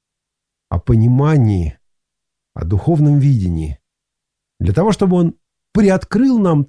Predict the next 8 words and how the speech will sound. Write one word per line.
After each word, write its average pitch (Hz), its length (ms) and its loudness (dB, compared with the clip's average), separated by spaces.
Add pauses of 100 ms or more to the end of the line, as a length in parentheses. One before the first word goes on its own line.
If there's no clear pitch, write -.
(100)
ту 185 300 -2 (260)
сокровищницу, 165 1000 -2 (280)
к - 140 -20
которой 196 580 -2 (720)
мы 127 180 4
с - 100 -6
вами 110 180 2
подходим. - 440 -10